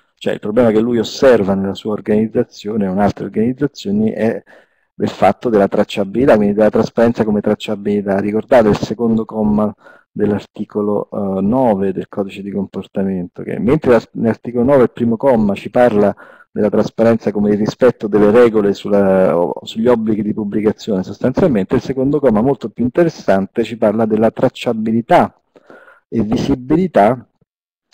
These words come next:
di ogni sing-, del procedimento amministrativo e della riproducibilità di questo,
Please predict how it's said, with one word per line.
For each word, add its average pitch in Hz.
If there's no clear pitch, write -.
di 90
ogni 131
sing-, 123
del 131
procedimento 113
amministrativo 110
e 107
della 107
riproducibilità 123
di 98
questo, 98